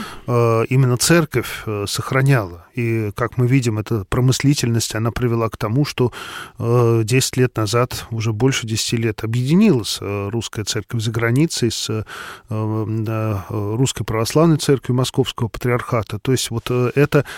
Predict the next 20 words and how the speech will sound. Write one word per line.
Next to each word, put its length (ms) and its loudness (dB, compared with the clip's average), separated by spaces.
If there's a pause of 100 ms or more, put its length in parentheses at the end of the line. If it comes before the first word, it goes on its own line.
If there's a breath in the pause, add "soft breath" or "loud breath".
сохранение 1040 4
благодаря 560 0
церкви, 600 4
да, 400 2
сохранение 760 2
русских 600 2
в 100 -4
эмиграции, 760 -2 (300 loud breath)
русского 440 4
слова, 500 6
русского 380 -2
языка, 640 2 (200)
э, 120 -6
с-, 120 -10 (180)
с-, 140 -12
церковно-славянского 1080 2
языка 260 -4
в 40 -6
богослужении, 600 -2 (440 loud breath)
э, 200 2